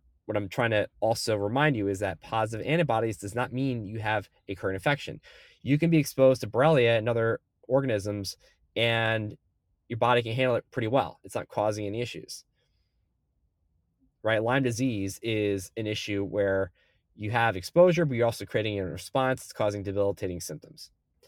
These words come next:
All right, so I'm gonna cut it there for today, and I just wanted to drop in and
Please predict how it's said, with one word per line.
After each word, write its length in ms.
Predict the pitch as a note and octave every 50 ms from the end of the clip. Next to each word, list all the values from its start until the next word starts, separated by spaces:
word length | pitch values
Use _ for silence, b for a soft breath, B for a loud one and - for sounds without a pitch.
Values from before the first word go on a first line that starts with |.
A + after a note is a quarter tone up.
| b b b b b b b b b
All 100 | D3+ E3
right, 180 | E3+ F#3 F3+ -
so 100 | - F#3
I'm 60 | G#3+
gonna 120 | A#3+ B3
cut 240 | - - - G3+ F#3+
it 100 | F3+ D#3
there 240 | D3+ D3 D3 D3 C#3+
for 300 | - - - C#3+ C#3 C#3
today, 800 | - - - B2+ B2 C#3+ D3+ D#3 D#3 D3+ D#3+ D#3 D3+ D3 - -
and 400 | A#2+ B2+ B2+ B2 B2 B2+ B2 A#2+
I 60 | A#2+
just 220 | B2+ C3 D3+ - -
wanted 220 | C#3+ D3 D3+ D#3
to 60 | D3+
drop 340 | B2+ - C3+ B2+ C3+ B2+ -
in 160 | C3+ C3 B2+
and 260 | B2+ B2 A#2 A2+ G#2+